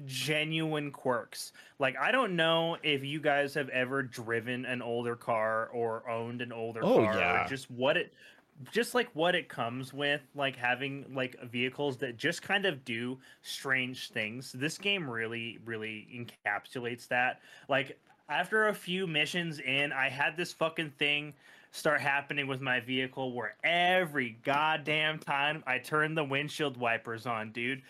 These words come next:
Speaker 1: the fucking fuel gauge would start following the windshield wiper pattern. I couldn't
Speaker 2: <laughs>
Speaker 1: fucking tell how much gas I had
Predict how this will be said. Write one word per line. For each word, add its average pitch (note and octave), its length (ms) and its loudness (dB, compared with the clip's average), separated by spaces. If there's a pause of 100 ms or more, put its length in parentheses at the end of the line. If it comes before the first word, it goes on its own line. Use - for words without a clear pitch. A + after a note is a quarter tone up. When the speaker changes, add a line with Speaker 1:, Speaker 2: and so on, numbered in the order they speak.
(280)
Speaker 1:
the C3 100 4
fucking F#3 560 0
fuel G#3 420 4
gauge F3 360 2
would D3+ 200 0
start F#3+ 400 2
following F#3+ 580 4
the G3 100 2
windshield F3+ 560 0
wiper A2 340 -2
pattern. G#2 360 -4 (280)
I F#3+ 140 4
couldn't A3 400 2
Speaker 2:
<laughs> - 60 -14
Speaker 1:
fucking A#3 360 2
tell A3 240 4
how G#3 160 4
much F#3+ 300 0
gas A#3+ 340 2
I F#3+ 80 6
had D#3 320 4